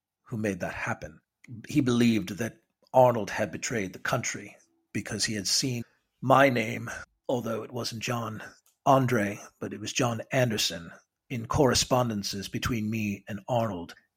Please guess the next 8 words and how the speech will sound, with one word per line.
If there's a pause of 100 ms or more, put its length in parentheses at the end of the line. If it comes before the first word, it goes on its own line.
(280)
and
believed
that
there
was
something (160)
suspicious (400)
about